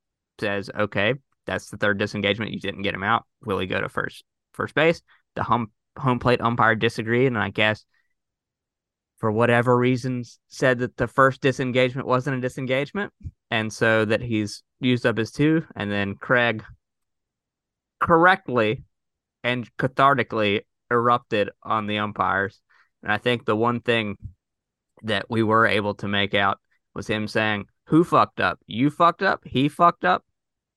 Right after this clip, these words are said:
Who fucked up?" And from there, I, I, I gotta say, you know, it's a long baseball season, Adam, and when you're frustrated with your team's performance and you see, uh, your manager yelling at an umpire,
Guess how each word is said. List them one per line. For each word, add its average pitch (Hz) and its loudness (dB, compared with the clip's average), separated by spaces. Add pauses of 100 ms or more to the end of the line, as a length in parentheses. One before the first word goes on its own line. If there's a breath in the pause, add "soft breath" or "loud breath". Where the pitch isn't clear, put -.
(220)
Who 180 0
fucked 170 2
up?" 151 2 (600)
And 107 -4 (120)
from 131 -2
there, 107 0 (220)
I, - -10 (140)
I, 135 -10 (140)
I 156 0
gotta 185 2
say, 110 -2
you 131 -6
know, 131 -4 (240)
it's 143 -8
a 151 -4
long 160 4
baseball 139 2
season, 104 -4
Adam, 113 0
and 113 -2 (320 soft breath)
when 139 2
you're 156 2
frustrated 170 0
with 160 -6
your 165 -18
team's 160 -4
performance 151 -4
and 127 -2
you 120 0
see, 139 0 (260)
uh, 104 2 (240)
your 117 -4
manager 117 0
yelling 113 0
at 110 0
an 101 -2
umpire, 127 0